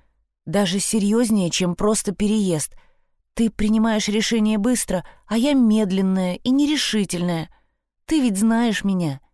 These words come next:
Мы разные. Дай мне пару недель. Прошу». Варде обернулся и натянуто улыбнулся. «Хорошо, конечно. Прямо сейчас и дам».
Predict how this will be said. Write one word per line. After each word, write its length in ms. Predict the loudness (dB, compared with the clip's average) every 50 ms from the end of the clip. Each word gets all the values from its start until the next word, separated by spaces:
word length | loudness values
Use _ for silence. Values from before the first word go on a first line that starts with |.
| _ _ _ _ _ -6
Мы 160 | -4 -2 0
разные. 540 | 0 0 0 0 -2 -2 -4 -6 -6 -8 -12 -18 _ _ _ _ _ _ _ _ _ _ _ _ _ -6
Дай 280 | 0 2 2 2 2 2
мне 180 | 0 0 -2
пару 320 | -2 -2 0 0 0 0 -2
недель. 540 | -2 -2 -4 -4 -2 -4 -4 -4 -6 -10 -18 -20 -20 _ _ _ _ _ _ _ -6
Прошу». 500 | -2 -2 -2 -2 -2 -4 -4 -6 -8 -10 -16 _ _ _ _ _ _ _ _ _ _ _ _ _ _ _ _ _ _ _ _ _ _ _ _ _ _ _ _ _ _ _ _ _ _ _ _ _ _ _ _ _ _ _ _ -4
Варде 440 | -2 2 2 2 2 2 2 2 2
обернулся 800 | 2 2 2 2 2 2 0 0 -2 -2 -4 -2 -2 -2 -4 -4 -14 -20 _ _ _ _ _ _ _ _ _ _ _ _
и 140 | -2 0 0
натянуто 680 | 2 0 0 -2 -2 -2 0 0 0 -2 -2 -2 -2
улыбнулся. 800 | -2 -2 -2 -2 -2 -2 -2 -2 -2 -4 -4 -6 -10 -12 -12 -14 _ _ _ _ _ _ _ _ _ _ _ _ _ _ _ _ _ _ _ _ _ _
«Хорошо, 680 | _ -6 -2 -2 -2 -2 -4 -6 -6 -6 -6 -8 -8 -12 _ _ _ _ -12
конечно. 520 | -6 -4 -2 -2 -2 -2 -4 -4 -8 -10 -14 _ _ _ _ _ _ _ _ _ _ _ _ _ -4
Прямо 280 | -2 0 0 0 0
сейчас 500 | -2 -4 -4 -4 -2 -2 -2 -2 -2 -2
и 60 | -4
дам». 360 | -4 -4 -4 -4 -4 -6 -8